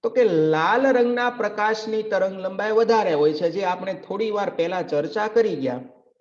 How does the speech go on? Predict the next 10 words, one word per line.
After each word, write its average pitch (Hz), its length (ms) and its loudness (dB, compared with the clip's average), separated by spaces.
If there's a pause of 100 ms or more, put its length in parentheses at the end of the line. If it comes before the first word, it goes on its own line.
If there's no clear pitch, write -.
(280)
તો 233 80 4
આ 233 240 0
લાલ 185 600 4
રંગના 247 380 2
પ્રકાશની 220 720 -4
તરંગ 214 400 -6
લંબાઈ 196 400 -2
વધારે 170 460 0
હોવાથી 202 840 -6
એ 180 100 -10